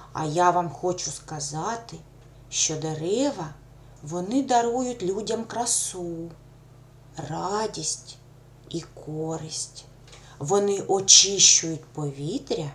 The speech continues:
щоб нам легше дихалось. Знали про це, дітки? Добре. Давайте рухатися далі.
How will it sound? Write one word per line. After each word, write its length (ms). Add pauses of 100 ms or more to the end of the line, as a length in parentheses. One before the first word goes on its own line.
(500)
щоб 480
нам 440 (360)
легше 600
дихалось. 960 (1080)
Знали 520
про 200
це, 240
дітки? 500 (1500)
Добре. 600 (640)
Давайте 640
рухатися 640
далі. 540